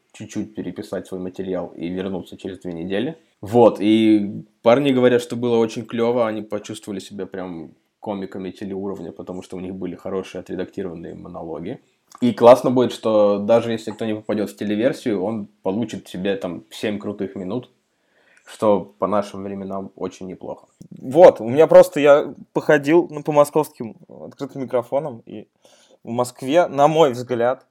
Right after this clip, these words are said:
Speaker 2: я, может быть, мало где был, но, м, э, все очень гонятся за пресловутой свободой самовыражения, чтобы, э, говорить, что ты думаешь. Но почему-то это <laughs> выливается, как правило, не в мысли,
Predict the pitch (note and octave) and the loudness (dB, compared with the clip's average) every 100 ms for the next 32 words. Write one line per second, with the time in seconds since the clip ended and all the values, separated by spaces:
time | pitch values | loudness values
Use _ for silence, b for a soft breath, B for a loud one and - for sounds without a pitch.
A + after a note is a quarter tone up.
0 | _ A#2 C#3 C#3+ C3 B2+ B2 B2+ C#3 C3+ | _ -4 -2 -2 -4 -8 -2 -2 -2 -4
1 | C3+ B2+ B2+ G#2+ A2 A#2+ A#2 B B B | -8 -6 -8 -8 -4 -4 -4 B B B
2 | B _ D#2+ D#2+ D2+ E2+ - C#2 G2+ G2 | B _ -20 -18 -18 -20 -16 -12 -8 -4
3 | F#2+ F#2+ F#2 _ _ _ _ _ - D3+ | -4 -4 -8 _ _ _ _ _ -2 -2
4 | C#3 D3+ C3 C#3+ C3+ C3 A#2 A2+ A2+ - | -2 -4 -2 0 -2 -8 -8 -4 -4 -4
5 | A#2+ A#2+ - A#2 B2 A#2 G#2 - G#2+ G#2 | -10 -8 0 0 0 -6 -8 -2 -2 0
6 | A#2 G#2 G2+ A2+ G#2 G2 G2 G2+ F#2+ G#2 | -4 -4 -8 -8 -6 -6 -4 -4 -4 -6
7 | G2 F#2+ E2 - _ _ - - F#2+ E2+ | -8 -8 -10 -14 _ _ -18 -8 -8 -6
8 | F2+ F2 _ _ B B B B B B | -8 -10 _ _ B B B B B B
9 | B _ - F2 F#2 G2+ A2 A2+ A#2+ - | B _ -16 -14 -10 -2 2 2 0 -4
10 | A#2+ A2 A2 A2+ A#2 G2+ F2 - C3 C#3+ | -6 -4 -2 -2 -2 -4 -6 -2 4 4
11 | A#2 B2+ D3 D3 C#3+ B2 A#2 A#2+ A#2 A#2 | 4 -6 -4 -4 0 -2 0 -2 -2 -6
12 | B2 - E3 C3 C3 C3 C3+ B2+ - A2+ | -12 -8 -6 -2 2 4 4 2 -8 -18
13 | A#2 B2 A#2+ A2+ A2+ A2+ A2+ A2 G#2+ A2 | -4 0 0 0 -2 -2 -4 -6 -8 -8
14 | A2+ A2+ A#2 A#2+ C3 - A2+ G#2 | -6 -6 -6 -6 -8 -8 -8 -8